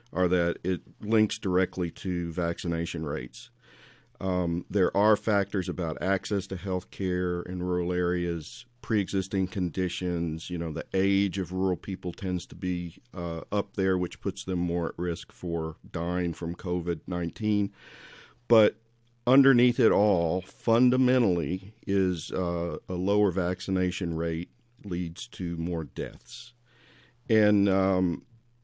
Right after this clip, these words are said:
you know, it seems like a simple point, kind of a,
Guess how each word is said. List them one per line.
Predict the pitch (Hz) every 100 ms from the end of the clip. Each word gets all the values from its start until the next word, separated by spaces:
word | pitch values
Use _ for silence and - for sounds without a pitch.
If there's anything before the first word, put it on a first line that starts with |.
| _ _ -
you | 110
know, | 104
it | -
seems | - 151 165
like | 139 131 101
a |
simple | 87 - - 110 117 123 113 _
point, | - 101 113 131 - 104 -
kind | - 104
of | 101
a, | 87 85 85